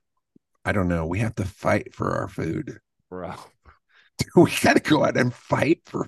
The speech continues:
Speaker 1: food?
Speaker 2: Crazy.
Speaker 1: <laughs> Guess what I'm not worried about if I'm fighting for food? Any of the shit that I'm worried about right now.
Speaker 2: Yeah, absolutely.
Speaker 1: Dude, I'm
Speaker 2: Hundred percent.
Speaker 1: not worried about, I'm worried, like, that my son,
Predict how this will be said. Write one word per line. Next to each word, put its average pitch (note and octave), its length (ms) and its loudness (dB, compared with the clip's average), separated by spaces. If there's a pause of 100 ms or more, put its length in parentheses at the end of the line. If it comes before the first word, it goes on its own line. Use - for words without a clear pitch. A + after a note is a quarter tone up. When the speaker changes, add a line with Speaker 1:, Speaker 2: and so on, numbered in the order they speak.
(160)
Speaker 1:
food? A3 460 -2 (560)
Speaker 2:
Crazy. F#2+ 420 -10 (360)
Speaker 1:
<laughs> - 300 -20
Guess - 280 2
what C4+ 180 6
I'm G#3+ 140 4
not G3+ 180 2
worried D#3 220 8
about A#2+ 300 4
if A2 120 2
I'm A2+ 160 4
fighting A2 320 0
for G2+ 180 -4
food? F2+ 380 0 (1200)
Any C#3+ 440 6
of A2+ 100 2
the A2 100 2
shit - 380 0
that F2+ 100 -2
I'm F2 140 -4
worried E2+ 200 -4
about - 280 -6
right - 180 -10
now. - 100 -12
Speaker 2:
Yeah, F#2 300 -4
absolutely. E2+ 800 -8
Speaker 1:
Dude, - 20 -20 (400)
I'm A2+ 60 -8
Speaker 2:
Hundred B2 260 4
percent. F#3+ 140 2
Speaker 1:
not A#3+ 120 4
worried G#2 280 6
about, F2+ 400 -4 (1400)
I'm E3+ 160 4
worried, A3 220 8
like, D3 220 4
that B2 160 2
my A2 140 2
son, A#2+ 540 2